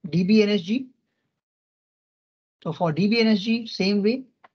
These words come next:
Source of I P addresses. I'm not sure on this. If I'm not mistaken, this is ten dot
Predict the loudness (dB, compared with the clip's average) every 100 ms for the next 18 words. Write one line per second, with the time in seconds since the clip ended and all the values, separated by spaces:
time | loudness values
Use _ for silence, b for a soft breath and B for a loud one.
0 | _ _ _ _ _ _ _ _ _ _
1 | _ _ _ _ -6 -2 0 0 -2 -2
2 | -4 2 2 4 -2 -4 -12 -20 _ _
3 | _ _ _ _ _ _ _ _ _ _
4 | _ -14 -10 -10 -10 -12 -6 0 0 0
5 | -4 -8 -14 _ _ _ _ _ _ _
6 | _ _ _ _ _ -14 -10 -6 -6 -6
7 | -10 -6 -4 -2 -4 -4 -6 -8 -12 _
8 | _ _ _ _ -4 -2 0 -2 -2 -6